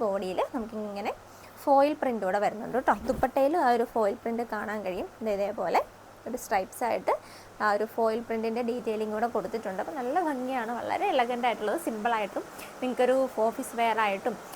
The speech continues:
കാഷ്വൽ വെയർ ആയിട്ടും അതല്ലെങ്കിൽ ഒരു ഫംഗ്ഷനൊക്കെ വെയർ ചെയ്ത്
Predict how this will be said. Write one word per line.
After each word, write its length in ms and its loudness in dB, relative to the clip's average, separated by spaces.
കാഷ്വൽ 340 2
വെയർ 220 4
ആയിട്ടും 320 0
അതല്ലെങ്കിൽ 420 2
ഒരു 140 -2
ഫംഗ്ഷനൊക്കെ 640 0
വെയർ 220 2
ചെയ്ത് 120 2